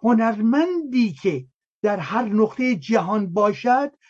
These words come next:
و علیه اسلام و قرآن حرف بزند، باید نابود بشود. این حکم الهی است. این حکمی متکی بر فتوا هست. بنابراین این گونه فتواها برای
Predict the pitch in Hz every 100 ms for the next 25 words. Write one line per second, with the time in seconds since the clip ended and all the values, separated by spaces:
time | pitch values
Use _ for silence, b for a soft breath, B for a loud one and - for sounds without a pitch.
0 | b b - 226 226 226 185 226 220 -
1 | 220 226 214 202 - 214 208 214 202 139
2 | 190 220 - 190 233 294 330 339 _ _
3 | - 226 233 220 269 320 - _ _ _
4 | _ _ _ _ _ _ _ _ _ _
5 | 160 165 143 127 - 123 - - - _
6 | _ - 233 277 311 302 _ - 208 214
7 | 180 196 208 208 180 143 127 151 143 -
8 | B B 285 311 233 - 262 - 220 240
9 | - _ - 214 214 190 - 196 170 175
10 | 156 _ _ _ _ - 190 - 190 135
11 | - - - - _ _ _ _ _ _
12 | 220 208 214 226 262 285 330 254 262 247
13 | 214 202 - 196 196 226 b b _ -
14 | 214 226 240 233 233 -